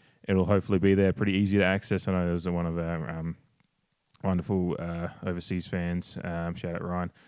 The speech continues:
uh, who was asking about it, which, um, so hopefully there won't be any geo-blocking stuff or anything like that, but we'll, we'll see.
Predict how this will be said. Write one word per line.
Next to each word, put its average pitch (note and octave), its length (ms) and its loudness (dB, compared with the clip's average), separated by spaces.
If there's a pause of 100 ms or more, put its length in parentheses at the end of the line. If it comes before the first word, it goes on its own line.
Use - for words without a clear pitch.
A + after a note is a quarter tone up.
(280)
uh, F2 80 -6
who F2 160 0
was E2+ 120 0
asking F2+ 460 -2
about F2 300 0
it, F2+ 120 -2
which, - 360 -8
um, E2 240 -6
so F#2+ 120 0
hopefully F2+ 640 2
there F2 100 -6
won't E2+ 140 -4
be E2+ 80 -6
any E2 140 -6
geo-blocking E2 920 -6
stuff - 340 -14
or E2+ 120 -10
anything E2 260 -8
like E2 140 -8
that, E2 340 -10
but E2+ 160 -8
we'll, F#2 160 -4
we'll G#2 220 0
see. F#2+ 420 -2